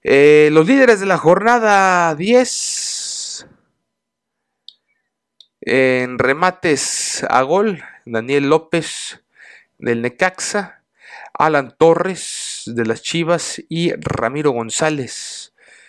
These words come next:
del San Luis. En asistencias, José Abella del Atlas, lo recordamos con, por supuesto,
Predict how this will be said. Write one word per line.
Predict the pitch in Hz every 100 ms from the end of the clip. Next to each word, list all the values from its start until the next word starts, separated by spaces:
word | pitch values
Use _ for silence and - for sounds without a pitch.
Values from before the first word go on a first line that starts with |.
| _ _ _ _ _
del | 110 110 107 113 107 107 104
San | - 113
Luis. | 139 180 175
En | 143
asistencias, | 117 - - 160 156 -
José | 117 -
Abella | 135 156 175 180 196 - _ _ _
del | 117 110 110 110 107 107 107 107 107 107 107 -
Atlas, | 165 170 180 165
lo | 113
recordamos | 117 - 107 110 127 143 127 -
con, | 104
por | - 107
supuesto, | 117 - 160 - -